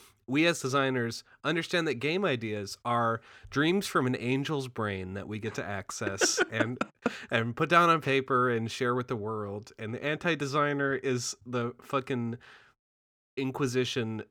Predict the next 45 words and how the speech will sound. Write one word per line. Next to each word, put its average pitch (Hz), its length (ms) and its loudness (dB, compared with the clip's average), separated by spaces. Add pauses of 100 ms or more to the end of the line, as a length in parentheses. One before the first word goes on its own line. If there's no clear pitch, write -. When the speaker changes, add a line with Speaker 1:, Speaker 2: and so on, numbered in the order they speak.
Speaker 1:
squashing 117 800 -2 (160)
all 180 280 10
angels' 123 540 2
brains 101 500 -6
ideas. 92 800 -8 (560)
Speaker 2:
I 143 320 2 (140)
also 143 240 2
think 170 240 4
it's - 160 0
worth 135 340 2
saying, 120 380 2
too, 120 480 2 (520)
that 139 200 4
it's 123 200 0
good 143 320 2
to 170 160 6
engage 123 480 2
with 127 120 4
the 117 140 4
theory 117 580 4
and 120 180 2
not 110 300 2
with 127 160 2
the 127 80 2
person 110 580 0
at 107 260 2
all. 92 440 0 (180)
Like, - 160 -2
Speaker 1:
Oh, 107 160 -4
Speaker 2:
don't 131 200 2
Speaker 1:
billion 110 140 -2
Speaker 2:
go 151 140 4
Speaker 1:
percent. 120 180 2 (280)
Speaker 2:
back - 120 -20 (240)
and 123 160 2
fall 120 280 4
into 123 200 2
the 120 100 4
trap 110 340 2
of 117 180 -2
justifying 113 640 2
it 107 180 0
to 120 220 4
someone 107 400 2
else. 104 340 -2